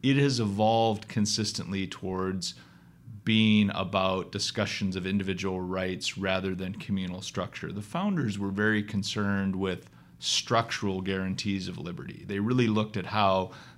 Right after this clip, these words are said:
the system created a community that kept us all safe and free. Over time, more of our discussions are about my freedom as opposed to our freedom. And I think those are things that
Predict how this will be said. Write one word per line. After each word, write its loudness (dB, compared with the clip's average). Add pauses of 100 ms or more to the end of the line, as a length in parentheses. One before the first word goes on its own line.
the 0
system 6 (360)
created 2
a 0
community 4
that -4
kept -4
us -2
all 0
safe -2
and -6
free. -8 (1200)
Over 8
time, 2
more 2
of 2
our 2
discussions 4
are 2
about 0 (480)
my 4
freedom -2
as -6
opposed -8
to -8
our -4
freedom. -10
And 0
I 2
think 6
those 8
are 6
things 4
that -2